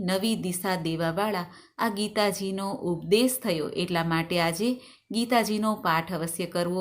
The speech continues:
અથવા સાંભળવો. ગીતાજીનો પાઠ કરવાથી અથવા ગીતાજીનો સંપૂર્ણ એકથી અઢાર અધ્યાયનો પાઠ ન થાય તો એકાદશ અધ્યાય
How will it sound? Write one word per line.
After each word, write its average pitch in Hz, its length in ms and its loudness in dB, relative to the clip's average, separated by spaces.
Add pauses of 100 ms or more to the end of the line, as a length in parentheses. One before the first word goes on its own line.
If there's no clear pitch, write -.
અથવા 190 240 -4
સાંભળવો. 214 560 -4 (540)
ગીતાજીનો 247 560 4 (140)
પાઠ 175 260 4
કરવાથી 175 580 -2
અથવા 208 320 -2 (380)
ગીતાજીનો 220 720 -2
સંપૂર્ણ 190 800 0
એકથી - 400 -8
અઢાર 208 380 -2
અધ્યાયનો 190 520 -4
પાઠ 165 320 -4
ન 202 80 -10 (160)
થાય - 180 -12 (520)
તો 202 120 6 (120)
એકાદશ 180 500 2
અધ્યાય 208 420 -4